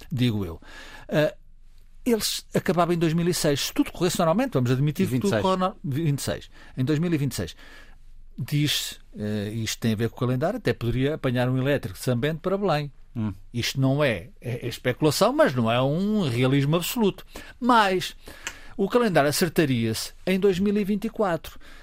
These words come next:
Speaker 1: Imagina que António Costa saía a meio desta legislatura. Por razões várias, ou porque, eh, a tal solução que ele, eh, provavelmente encontraria se tinha esgotado. É o calendário ideal para as janelas de oportunidade na Europa. Ou seja, vinte e quatro.
Speaker 2: Vinte e quatro.
Speaker 1: Ou seja,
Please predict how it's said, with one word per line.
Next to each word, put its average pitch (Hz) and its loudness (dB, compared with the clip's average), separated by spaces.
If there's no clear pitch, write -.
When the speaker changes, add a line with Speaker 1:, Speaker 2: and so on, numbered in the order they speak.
Speaker 1:
Imagina 208 0
que 202 0
António 180 2
Costa 185 0
saía 165 2
a 143 2
meio 147 2
desta 127 0
legislatura. 101 -4
Por 247 0
razões 120 2
várias, 127 2
ou 123 2
porque, 117 -2
eh, 120 -2
a 139 -4
tal 160 6
solução 175 4
que 139 2
ele, 117 4
eh, 107 -2
provavelmente 123 2
encontraria 131 0
se - -8
tinha 143 2
esgotado. 107 -2
É 190 2
o 170 2
calendário 151 0
ideal 123 0
para 143 2
as 127 0
janelas 139 0
de 143 0
oportunidade 139 0
na 143 0
Europa. 131 -2
Ou 117 -4
seja, 85 -6
vinte 131 -2
e 123 -2
quatro. 87 -6
Speaker 2:
Vinte 104 -4
e 104 -14
quatro. - -6
Speaker 1:
Ou 120 -2
seja, 80 -6